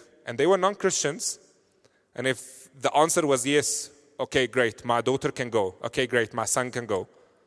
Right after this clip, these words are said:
Because they, they knew at the time, I was so convicted that I can't live like everyone else around me.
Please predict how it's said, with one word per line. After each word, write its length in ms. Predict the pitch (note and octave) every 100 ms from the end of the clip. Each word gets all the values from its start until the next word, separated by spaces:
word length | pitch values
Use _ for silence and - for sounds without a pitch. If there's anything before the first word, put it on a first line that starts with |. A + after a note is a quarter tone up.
| _ _ _ _ _ _ -
Because 300 | B2 C#3+ A#2+
they, 200 | D#3 E3+
they 360 | D#3+ C3+ D3
knew 440 | C#3 D#3+ G3 D3 E3+
at 140 | C#3 B2+
the 100 | C3
time, 560 | F3 F3+ C3 D#3+ G#3+ - - _ _ -
I 100 | D3
was 160 | D3
so 220 | - G3+ G#3
convicted 800 | G#3 F#3+ D3+ E3+ - C3 C#3+ - B2+
that 160 | C3+
I 80 | C3+
can't 320 | B2 E3 E3+
live 200 | D3 D#3
like 220 | D3 B2+ -
everyone 380 | C#3+ C#3+ C#3
else 200 | C3 B2
around 280 | B2 G#2+ G2
me. 140 | G2